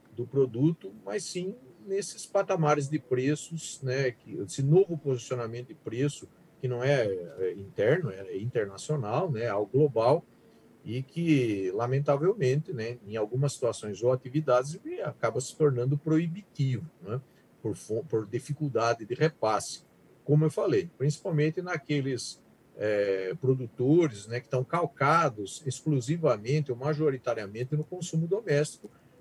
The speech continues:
por força aí da, da dificuldade do consumidor gastar, né? Então, de toda forma, né, o importante é que o produtor esteja muito atento, né, ao que as, as associações que os representam, né,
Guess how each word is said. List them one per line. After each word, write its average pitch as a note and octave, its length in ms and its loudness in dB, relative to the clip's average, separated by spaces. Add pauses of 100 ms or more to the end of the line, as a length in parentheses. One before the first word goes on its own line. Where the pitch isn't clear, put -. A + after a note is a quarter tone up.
(140)
por - 120 -6
força D3+ 560 2
aí A2 500 2
da, G2 280 -2
da G2 160 -4
dificuldade B2 640 -2
do D3 100 -2
consumidor B2+ 720 -2
gastar, - 480 0 (200)
né? A#2 240 -2 (560)
Então, C3+ 460 2
de C3+ 100 0
toda C#3 300 4
forma, C#3 540 2
né, A2+ 380 -2 (220)
o F#2+ 60 -8
importante B2+ 680 2
é B2 80 4
que - 100 -4
o - 40 -8
produtor A#2 360 -2
esteja C3 320 0
muito E3 340 0
atento, D#3+ 680 4
né, C3 220 0
ao F#2 180 -4
que - 180 -6
as, G#2 460 -2
as G2+ 160 -12
associações B2 800 -4
que - 140 -16
os G2 100 -12
representam, G#2+ 960 -2
né, A#2 220 -2